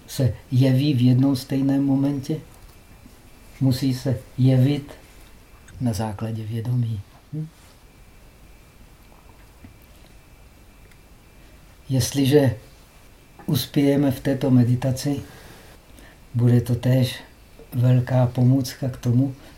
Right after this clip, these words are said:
aby jsme začali chápat hlouběji tento princip. Neb, jak už jsem se zmínil,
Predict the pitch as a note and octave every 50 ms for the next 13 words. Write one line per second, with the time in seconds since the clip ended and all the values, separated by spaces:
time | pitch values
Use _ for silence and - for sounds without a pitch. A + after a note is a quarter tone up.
0 | - - - G#2 A2 B2 A#2+ - C3+ B2+ B2+ B2 - - - - - - - -
1 | - - - - - - - - - A#2+ - - - B2 A#2 A#2+ G#2 F#2 - -
2 | - - - - - A#2+ A#2+ A#2+ B2 - C3 B2+ A2+ A2+ G#2+ A#2 A2+ A#2 A2+ A#2
3 | A#2+ A#2+ B2 B2 B2 B2+ B2 A#2+ A#2 A#2 A#2 - B2 A#2+ B2 B2 B2 - - A#2+
4 | - - - - - - - - - - - - - - - - - - - -
5 | - - - - - - - - - - - - C3+ C3 B2 - B2+ A#2 G2+ -
6 | C3 A#2+ - C#3 B2+ B2 B2 - A#2+ G2 G2+ A2 A2+ A2 A2+ A#2+ B2 C3 C3